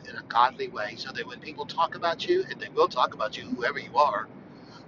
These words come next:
uh, so that when people talk about you, refer to you, think about you, they will think about those things that you did, those positive things, those,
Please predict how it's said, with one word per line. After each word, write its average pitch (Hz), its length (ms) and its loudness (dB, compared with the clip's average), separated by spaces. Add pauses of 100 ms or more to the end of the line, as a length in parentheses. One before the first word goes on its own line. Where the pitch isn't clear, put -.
(140)
uh, 123 80 0
so 143 180 2
that 143 100 2
when 127 140 -2
people 156 240 -2
talk 165 240 4
about 156 280 6
you, 143 120 4
refer 160 280 2
to - 80 -16
you, 147 160 2
think 160 240 -6
about 123 260 -6
you, 123 160 -4 (460)
they 139 160 0
will 151 140 4
think 139 200 0
about 117 380 0
those 139 280 0
things 139 280 -6
that 127 220 -6
you - 80 -10
did, 98 240 -12 (680)
those 127 200 -6
positive 160 580 2
things, 107 280 -8
those, - 200 -10